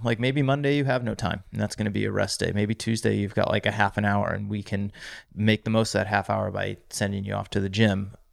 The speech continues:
Maybe Fridays you work a half a day and you've got a three-hour window in the morning. It's like, okay, maybe we'll make that, like, your long day. So it's getting to know that for each athlete and, like, what's going on in their life and being like, "Okay, you've got five hours a week. Like, let's maximize those five hours." Doesn't mean we're gonna go full throttle for five hours,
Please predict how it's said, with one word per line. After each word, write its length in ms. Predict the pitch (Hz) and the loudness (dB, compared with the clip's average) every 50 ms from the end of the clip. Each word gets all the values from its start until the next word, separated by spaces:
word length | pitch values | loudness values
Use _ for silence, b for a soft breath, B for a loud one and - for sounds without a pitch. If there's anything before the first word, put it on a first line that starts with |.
| - - - | -16 -8 -4
Maybe 400 | 104 104 104 110 110 110 110 110 | -2 0 2 2 2 4 2 2
Fridays 1080 | 107 - - - 107 104 110 113 113 - 117 120 117 120 120 120 113 - - - - - - - - | 0 -4 -6 -2 0 4 4 4 4 4 2 2 4 2 2 0 0 -2 -2 -2 -4 -6 -10 -18 -16
you 640 | - 110 110 113 117 113 113 113 113 113 113 110 107 - | -12 -6 -2 0 2 4 4 4 4 4 2 0 2 4
work 220 | 117 120 120 - | 4 4 4 2
a 40 | 117 | 2
half 240 | 117 127 127 127 - | 2 4 4 4 4
a 40 | 127 | 0
day 240 | 127 143 147 131 113 | 0 2 4 4 2
and 80 | 107 107 | 0 -2
you've 100 | 104 - | -2 0
got 120 | 113 110 | 0 0
a 40 | 104 | 0
three-hour 360 | - - 117 117 117 117 120 | 0 0 2 2 4 4 4
window 200 | 120 120 123 123 | 2 2 2 2
in 60 | 123 120 | 2 2
the 60 | 123 | 4
morning. 220 | 131 135 123 107 | 4 4 4 2
It's 140 | 101 - - | 0 -4 -4
like, 100 | 101 - | -4 -2
okay, 220 | 117 117 - 120 | -2 -2 -2 -2
maybe 240 | 104 104 104 104 110 | -2 -2 -2 -2 -2
we'll 160 | 110 107 110 | -2 0 0
make 180 | 107 110 107 - | 0 -2 -2 0
that, 200 | - 110 104 80 | 2 2 2 2
like, 160 | 82 104 98 - | 2 0 0 0
your 100 | 104 107 | -2 0
long 240 | 104 107 110 110 | 0 0 0 0
day. 140 | 107 98 101 | 0 0 0
So 240 | 107 - 120 110 104 B B B B B B B B - | 2 4 4 4 4 B B B B B B B B -2
it's 200 | - 120 - - | -2 -2 -2 -2
getting 400 | - - 135 131 139 127 123 113 | 2 4 4 4 4 2 0 0
to 220 | - - 113 107 | 2 2 2 2
know 440 | 101 98 101 98 104 110 107 104 110 | 0 -2 -6 -2 0 2 2 2 2
that 380 | 104 110 107 107 107 - - - | 2 2 2 2 2 0 -4 -6
for 160 | - 107 80 | -6 -4 -2
each 240 | 67 107 101 - 95 | -2 -2 -2 0 0
athlete 400 | 95 92 90 - 107 107 104 101 | 0 0 0 0 -2 0 0 0
and, 80 | 101 | -2
like, 180 | 98 98 95 - | -2 -2 -4 -4
what's 180 | 104 104 - | -4 -4 -4
going 240 | - 98 101 98 95 | -4 -4 -4 -4 -4
on 180 | 98 101 101 101 | -4 -4 -2 -2
in 60 | 101 | 0
their 120 | 101 101 | 0 0
life 160 | 101 104 107 - | 0 0 0 -2
and 80 | 107 | -2
being 120 | 104 107 107 | -2 -2 -2
like, 140 | 110 - | -2 -2
"Okay, 300 | - 143 - 107 107 107 110 | -2 0 2 2 0 0 -2
you've 160 | 107 104 - | -4 -4 0
got 220 | - 117 - - | 0 0 0 0
five 220 | - 110 110 110 107 | 0 0 0 2 4
hours 280 | 110 113 113 113 107 | 2 2 2 2 0
a 60 | 107 104 | 0 0
week. 260 | 110 131 139 135 - | 2 0 0 0 -2
Like, 160 | 101 95 - | -4 -2 0
let's 180 | 120 117 - - | 0 0 2 2
maximize 500 | 110 107 107 - - 107 104 95 98 90 | 2 2 2 0 -2 -2 -2 -2 -2 -2
those 140 | 101 95 | -4 -4
five 220 | - - 104 104 104 | -2 0 0 2 4
hours." 240 | 113 107 95 98 101 | 4 4 4 2 0
Doesn't 160 | 120 131 131 | 0 2 4
mean 140 | 120 113 110 | 4 4 4
we're 100 | 110 113 | 2 2
gonna 180 | 107 107 104 | 2 0 0
go 160 | 101 104 107 | 2 4 2
full 220 | 104 - - 110 101 | 2 2 0 -2 -2
throttle 520 | - - - 123 139 131 98 95 113 - - | 0 2 4 6 6 6 4 2 -2 -6 -6
for 160 | - 113 110 | -4 -2 -2
five 300 | 107 - 98 92 95 95 | 0 2 4 4 4 4
hours, 360 | 98 95 92 98 110 117 - | 2 2 2 4 2 2 0